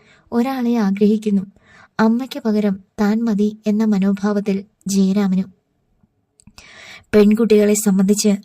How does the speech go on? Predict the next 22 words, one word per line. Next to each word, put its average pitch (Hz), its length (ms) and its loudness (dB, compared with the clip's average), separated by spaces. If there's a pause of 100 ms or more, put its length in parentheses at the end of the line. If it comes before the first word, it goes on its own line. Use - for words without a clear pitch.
(200)
അമ്മയ്ക്ക് 226 400 2
പകരം 208 300 0
നിൽക്കാൻ 202 360 0 (180)
അച്ഛന് 208 340 0
കഴിയില്ല. 208 580 2 (680)
അച്ഛൻ 220 340 0
ഒരു 226 200 0
കാവൽക്കാരൻ 226 680 0
മാത്രമാ, 196 520 0 (560)
അമ്മ 208 260 2
അവരുടെ 202 360 0
കൂട്ടുകാരിയും. 202 800 -2 (800)
ഇന്ദിരാദേവി 214 800 6 (100)
ജയരാമന്റെ 208 840 2
വാ 208 280 2
അടപ്പിച്ചു. 202 540 0 (480)
ജയരാമൻ 240 520 0 (100)
ഇനി 220 300 2 (160)
തട്ടുമുട്ടു 220 440 0
ന്യായങ്ങൾ 208 580 2 (600)
പറയരുത്. 196 640 0 (160)
ദേവിയെ 202 500 4